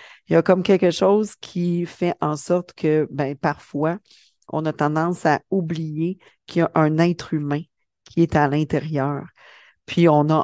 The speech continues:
encore l'uniforme sur le dos, puis cette posture de vouloir, euh, bien faire, de vouloir sauver, euh, de vouloir aider, contribuer, euh, de quelque façon que ce soit. Et puis trop souvent, plus qu'autrement, bien, euh,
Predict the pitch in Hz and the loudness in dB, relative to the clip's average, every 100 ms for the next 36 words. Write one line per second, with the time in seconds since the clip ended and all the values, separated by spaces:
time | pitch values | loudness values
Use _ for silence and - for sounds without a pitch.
0 | 170 165 156 180 190 185 170 156 143 175 | 2 2 2 2 4 2 0 -2 -2 -2
1 | 175 170 - 170 151 143 135 170 180 - | -2 -4 -6 -6 -2 -4 -2 -2 -4 -6
2 | 143 - - - 185 - - 185 185 175 | -6 -6 -6 2 2 2 0 4 4 2
3 | 156 143 170 165 160 170 165 156 156 139 | -2 -2 -2 -2 0 0 0 -2 -2 -4
4 | - - - - 131 175 208 214 - 165 | -6 -20 -20 -16 -8 -2 0 -2 0 0
5 | 156 175 156 139 151 156 - 208 196 170 | 2 0 -2 -4 -4 -6 -4 -4 -4 -2
6 | 165 180 185 165 127 - - 147 165 165 | 0 0 2 2 2 -8 -12 -6 -2 -2
7 | - - 202 170 180 180 185 180 - 185 | -2 -4 -6 -4 -6 -4 -6 -4 -6 -6
8 | 175 165 170 185 - _ _ - 156 156 | -2 0 0 -4 -16 _ _ -8 -4 -2
9 | 143 135 - _ _ _ _ _ _ _ | -2 -4 -10 _ _ _ _ _ _ _
10 | 135 156 - 240 262 180 156 139 170 170 | -2 -2 2 0 2 0 0 -2 -4 -8
11 | - 139 - - 165 - - - - - | -6 -6 -4 -2 -2 -2 -14 -20 -20 -20
12 | - _ _ - 170 170 - 170 160 196 | -20 _ _ -2 2 2 0 -4 -2 2
13 | 214 - 160 165 175 170 170 - 165 - | 2 2 0 2 2 0 -6 -2 -4 0
14 | 151 156 165 180 170 135 147 147 143 139 | -2 0 2 2 0 -6 -6 -2 0 0
15 | 139 | 0